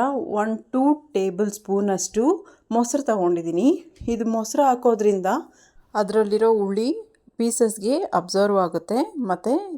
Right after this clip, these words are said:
ಟೇಸ್ಟ್ ಎನ್ಹ್ಯಾನ್ಸ್ ಆಗುತ್ತೆ. ಚಿಕನ್ ಕುಕ್ ಆದಮೇಲೆ ಸಾಫ್ಟ್ ಅಂತ ಕೂಡ ಅನ್ಸುತ್ತೆ. ಕಂಪಲ್ಸರಿ ಆ್ಯಡ್ ಮಾಡ್ಕೊಳ್ಳಿ ಮೊಸರನ್ನ, ಸ್ವಲ್ಪ ಪಲಾವ್ ಟೇಸ್ಟ್ ಕೂಡನು ಎನ್ಹ್ಯಾನ್ಸ್ ಆಗುತ್ತೆ. ಅದಾದ ನಂತರ ನಾನು ಇದಕ್ಕೆ, ಆ,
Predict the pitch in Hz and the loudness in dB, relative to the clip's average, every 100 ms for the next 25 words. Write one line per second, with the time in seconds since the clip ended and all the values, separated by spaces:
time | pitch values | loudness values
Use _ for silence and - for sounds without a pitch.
0 | _ 202 202 - 247 180 165 160 156 143 | _ 0 0 -2 -4 0 0 -2 -2 -4
1 | 151 - - _ _ - - - 240 233 | -4 -10 -12 _ _ -10 -10 -4 -2 -2
2 | 214 - 220 202 185 180 180 247 262 214 | -6 0 2 2 2 0 0 0 0 2
3 | 196 202 - 196 185 185 190 226 156 151 | 4 2 -2 -2 -2 -4 -2 0 -2 -2
4 | 131 131 - _ _ _ _ - _ _ | -4 -8 -10 _ _ _ _ -20 _ _
5 | 220 214 254 247 254 254 185 196 185 160 | -2 2 0 2 2 4 4 2 2 -2
6 | 175 - 180 160 156 147 160 156 147 233 | -2 0 0 0 -2 -4 -6 -4 -4 -6
7 | - 180 180 180 175 135 - 175 175 185 | -4 -4 4 4 4 2 -2 2 2 2
8 | 180 - 170 185 175 185 - 165 165 185 | 0 -6 -6 -4 -2 -4 -8 -4 -2 0
9 | 160 160 165 175 160 143 139 156 262 - | -2 -2 -2 0 -2 -2 -4 -4 -4 -8
10 | - - - 208 226 269 247 196 202 214 | -20 -12 0 6 8 6 2 2 0 0
11 | 202 196 185 208 262 294 - | -2 -4 -4 0 2 2 4